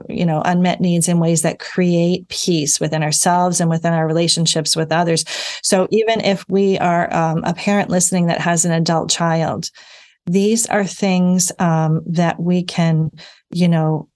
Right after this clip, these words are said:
uh, implement, um, at, at any age or, um, stage in terms of, um,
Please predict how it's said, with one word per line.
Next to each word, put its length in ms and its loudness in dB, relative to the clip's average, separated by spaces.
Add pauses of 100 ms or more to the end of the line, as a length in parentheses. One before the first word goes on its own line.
(400)
uh, 320 -2
implement, 920 2
um, 560 2 (840)
at, 240 2
at 360 0
any 400 2
age 500 2
or, 340 0 (520)
um, 520 2 (240)
stage 540 2
in 160 2
terms 480 2 (100)
of, 600 0
um, 480 0